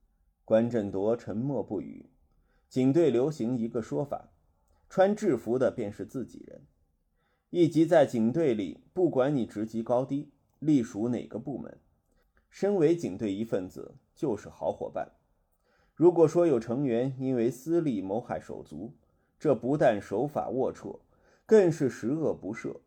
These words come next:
关振铎不想相信这是事实，但内部调查科因为目前的证据向这个方向进行调查，的确合情合理，无可厚非。“关 Sir，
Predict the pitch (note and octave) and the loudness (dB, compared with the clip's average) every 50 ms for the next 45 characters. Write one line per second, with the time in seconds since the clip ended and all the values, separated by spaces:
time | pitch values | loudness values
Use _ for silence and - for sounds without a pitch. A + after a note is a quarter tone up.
0 | _ _ _ _ _ _ _ _ _ _ _ _ _ _ _ _ _ - D3+ D3+ | _ _ _ _ _ _ _ _ _ _ _ _ _ _ _ _ _ 2 2 4
1 | D3+ D#3 C#3+ C#3+ B2 A2+ A2+ A#2+ C3+ C3+ D3+ C#3 A#2+ - G2 E2+ F2+ - - G#2 | 4 4 2 2 2 2 4 2 2 2 0 -4 -4 -4 -6 -8 -8 -8 -6 -6
2 | G#2+ A2 A2 A2 F#2 F#2 - F#2+ F2+ - - E2 - - F2 C#2+ - - - G1+ | -4 -4 -6 -8 -10 -10 -10 -12 -12 -12 -14 -14 -12 -12 -14 -14 -12 -14 -18 -18
3 | - _ _ _ _ _ _ _ _ _ _ _ _ - C#3+ C3 B2 C3+ C#3+ C3+ | -18 _ _ _ _ _ _ _ _ _ _ _ _ 2 4 4 6 6 4 2
4 | A2+ A2+ A#2+ A2 A#2 G#2 G2 - G2+ G2 G#2 - - A#2 A#2 - - C#3+ C#3+ C#3+ | 2 0 0 0 2 0 0 0 -2 -2 -2 -2 -2 -2 -2 -2 -2 -2 0 0
5 | D3 D#3 E3 D#3+ C3+ A2+ A2+ A2+ A2 C#3 C#3+ C3 - B2+ A2 G#2+ G#2+ G2+ F#2+ - | 0 0 0 -2 -2 -2 -2 -4 -4 -2 -4 -2 -2 -4 -4 -4 -6 -8 -10 -12
6 | _ _ _ _ _ _ _ - - G#3 F#3 E3 D#3 D#3 E3+ D3+ B2 B2 B2 E3 | _ _ _ _ _ _ _ -2 2 2 4 4 2 2 0 0 -2 -2 -2 -2
7 | D#3+ E3+ E3+ E3+ C#3+ A#2 A2+ A#2 B2 A2+ A2 A2+ A#2+ C#3 D3+ D3+ G#2 F2 E2 - | -4 -2 -2 -2 -2 -2 -2 -4 -4 -6 -4 -4 -6 -4 -2 0 0 -2 -2 -6
8 | - C#2 D#2+ F#2+ - _ _ _ _ - G2+ G2+ G#2+ - G#2 E2+ D#2 - - G2 | -12 -14 -14 -14 -16 _ _ _ _ -12 -12 -12 -8 -8 -8 -8 -8 -8 -8 -8
9 | G#2 B2 - G#2+ G#2 A2+ - - E2+ F2+ A#2 A#2+ G#2 - - _ _ _ _ _ | -8 -6 -6 -8 -10 -10 -10 -10 -8 -6 -6 -6 -8 -12 -14 _ _ _ _ _
10 | - F#2 G#2 B2 C3+ - - - - - - - - - - A#1+ - _ _ _ | -10 -8 -6 -6 -8 -8 -12 -14 -14 -14 -16 -18 -16 -16 -18 -18 -18 _ _ _
11 | _ _ _ _ _ _ _ _ _ _ _ _ _ _ _ _ _ _ _ _ | _ _ _ _ _ _ _ _ _ _ _ _ _ _ _ _ _ _ _ _
12 | _ _ _ _ _ _ - G#2 G2+ - - - - | _ _ _ _ _ _ -8 -8 -8 -8 -10 -14 -16